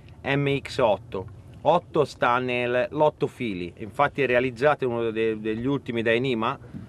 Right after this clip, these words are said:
realizzato in otto fili intrecciati, il massimo per un Dyneema, completamente cilindrico, diametri garantiti, veramente molto vicini alla realtà, cosa difficile per un Dyneema, Dyneema, carichi di rottura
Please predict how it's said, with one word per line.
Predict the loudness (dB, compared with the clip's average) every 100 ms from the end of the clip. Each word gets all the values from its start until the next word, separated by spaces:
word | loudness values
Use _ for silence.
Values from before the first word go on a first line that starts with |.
| -18 -4
realizzato | 0 2 2 2 2 2
in | -2 -4
otto | 0 0 2 -4
fili | -4 -4 -4 -4 -4 -4
intrecciati, | -2 -2 -2 0 0 0 -6 -14 -16 -20 -18 -10
il | -2 2
massimo | 4 4 0 -8 -8
per | -6 -6
un | -2
Dyneema, | -2 -2 -4 -6
completamente | -6 -4 -2 0 -2 -4
cilindrico, | -4 -2 -2 -2 -4 -4 -6 -6 -18 -20 -4
diametri | 4 4 4 2 0 0 2 2 0 -2 -6 -12
garantiti, | 0 2 2 -2 -6 -6 -6 -8 -10 -18 -20 -20 -20 -14
veramente | -2 0 2 0 0
molto | 0 2 0 2 0 0 -4 -14 -10
vicini | -6 -2 0 2
alla | 2 4
realtà, | 2 2 0 0 0 -2 -6 -16 -20 -20 -14
cosa | 0 2 2 -6
difficile | -4 -4 -4 -4 -4
per | -4
un | 0
Dyneema, | 0 2 0 -2 -2
Dyneema, | -2 0 -2 0
carichi | 2 2 0 -4
di | -2
rottura | -2 2 2 2